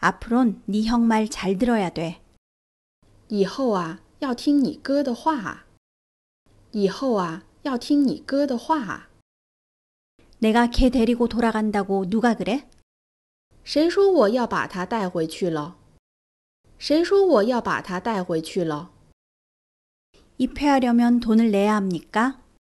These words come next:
Speaker 2: 入会要交钱吗？入会要交钱吗？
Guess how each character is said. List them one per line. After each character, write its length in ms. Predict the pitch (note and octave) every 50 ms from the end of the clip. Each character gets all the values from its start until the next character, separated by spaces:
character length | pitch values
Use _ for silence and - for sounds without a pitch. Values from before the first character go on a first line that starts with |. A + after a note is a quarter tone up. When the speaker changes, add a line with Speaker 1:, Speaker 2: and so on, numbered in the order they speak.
| _ _ _ _ _ _ _ _ _ _ _ _ _ _ _
Speaker 2:
入 260 | - - D#4+ E4+ D#4
会 300 | C4 - - E4+ D#4+ C4
要 180 | B3+ C4 A#3+ A3
交 240 | G#3+ - D4 D4 D4
钱 360 | D4+ D4 - - E3+ C#3 E3
吗？ 340 | F3+ A3 C4 C4 B3+ A#3+ - _ _ _ _ _ _ _ _ _ _ _ _ _ _ _ _ _ _ _ _
入 260 | _ - D#4 F4 E4 C#4+
会 300 | C#4+ - E4+ E4 D4 B3
要 180 | C4+ B3 A3+
交 240 | A3 - C#4+ C#4+ D4
钱 360 | D4 D4+ - - F#3 C#3 C#3
吗？ 340 | E3+ G3+ B3 C4 B3+ B3 -